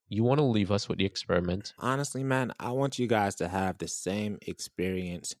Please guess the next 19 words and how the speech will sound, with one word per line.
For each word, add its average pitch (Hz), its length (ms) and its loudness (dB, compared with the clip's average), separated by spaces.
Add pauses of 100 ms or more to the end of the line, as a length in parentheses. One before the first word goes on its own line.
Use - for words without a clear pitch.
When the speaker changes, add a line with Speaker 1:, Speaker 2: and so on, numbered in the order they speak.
(140)
Speaker 2:
that 82 240 -4
I 87 320 -2 (180)
kinda 107 220 0
went 101 280 -4
through 95 180 -2
with 87 320 -4
going 92 320 -2
through 90 260 -2
this 82 280 -6 (260)
interview 104 380 -2
process 85 560 -2
of 80 200 -8
trying 101 240 -4
to 87 140 -6 (260)
find 90 520 -6 (420)
three 107 400 2
or 80 260 -2 (160)
four 104 360 2
gems 92 640 -4